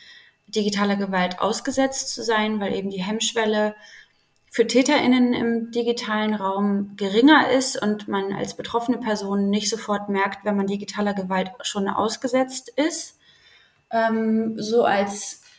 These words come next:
grobe Richtung oder als, als Idee, ähm, um sich das ein bisschen vorzustellen, bei uns melden sich monatlich rund hundertfünfzig neue KlientInnen. Die Tendenz steigt. Das kann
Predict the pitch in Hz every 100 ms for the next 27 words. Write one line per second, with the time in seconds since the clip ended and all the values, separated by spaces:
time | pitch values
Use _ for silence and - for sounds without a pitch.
0 | _ _ 220 233 247 240 233 247 254 269
1 | 269 254 220 214 208 196 - - 220 220
2 | 214 220 240 247 226 - - 220 214 214
3 | 208 214 214 - 226 220 226 226 254 254
4 | - 226 220 214 226 226 226 226 233 226
5 | 220 - - - - _ 240 254 277 262
6 | 254 254 226 240 226 - - _ _ -
7 | 220 240 240 240 269 269 - 254 233 226
8 | 226 233 233 220 220 233 269 285 311 302
9 | 339 - - _ _ _ _ _ _ _
10 | 214 202 233 220 214 214 - 208 214 294
11 | - - - _ - - _ _ _ 226
12 | 226 - 208 220 277 294 269